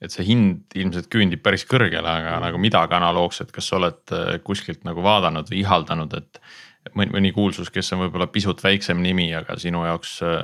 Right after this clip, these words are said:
Speaker 1: oluline?
Speaker 2: Äh, vot ei, ei, ei ole sattunud praegu, jah.
Speaker 1: Et, äh, peamine kriteerium on siiski see unikaalsus, äh, ja
Speaker 2: Jah.
Speaker 1: eri-, erilisus nende
Speaker 2: Et, et seda
Speaker 1: jalaste
Speaker 2: ma ei ole
Speaker 1: juures.
Speaker 2: taga ajanud, et neid kandis, noh, see ja see inimene.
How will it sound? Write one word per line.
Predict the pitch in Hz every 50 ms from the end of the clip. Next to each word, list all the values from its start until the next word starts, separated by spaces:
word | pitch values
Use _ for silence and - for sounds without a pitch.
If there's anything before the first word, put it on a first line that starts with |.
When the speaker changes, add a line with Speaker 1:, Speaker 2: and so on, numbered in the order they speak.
| - - -
Speaker 1:
oluline? | - 92 90 92 87 85 82 85 - - - _ _ _ _ _ _ _ _ _ _ _ _ _
Speaker 2:
Äh, | _ - 139 135 127 123 120
vot | 123 135 139 131 - -
ei, | 139 139 139 139
ei, | 143 143 151 147 156
ei | 165 165 156
ole | 165 165 151 127
sattunud | 127 147 - - _ _ 95 _ _
praegu, | - 107 92 90 92 98
jah. | 104 113 123 123 123 - _ _ _ _ _ _ _ -
Speaker 1:
Et, | - 95 - - 92
äh, | 92 90
peamine | - - 113 110 101 98 92 90 90 90 90 90
kriteerium | - - 101 95 - 113 110 101 90 87 85 85
on | 85
siiski | 87 92 95 - - 95 85
see | 85 87
unikaalsus, | 95 101 98 90 - - 107 101 92 87 82 80 - - - - - - -
äh, | - 82 80 78 80 82
ja | 80
Speaker 2:
Jah. | 85 95
Speaker 1:
eri-, | 104 107 104 104
erilisus | - 107 110 101 87 82 87 82 - - - - -
nende | - 82 - - -
Speaker 2:
Et, | - 127 120 -
et | 131 - -
seda | -
Speaker 1:
jalaste | 208 165 156 120 117
Speaker 2:
ma | 131 143
ei |
ole | 139 135
Speaker 1:
juures. | 135 123 120
Speaker 2:
taga | 139 156 151 135 135
ajanud, | 147 139 110 104
et | 110 98
neid | 120 147 156 139 123 -
kandis, | - 143 151 143 127 107 107 107 - - -
noh, | 113 - -
see | - - 147 143 123
ja | 110 104
see | 113 135 131 117 113
inimene. | 127 135 120 98 92 92 92 95 90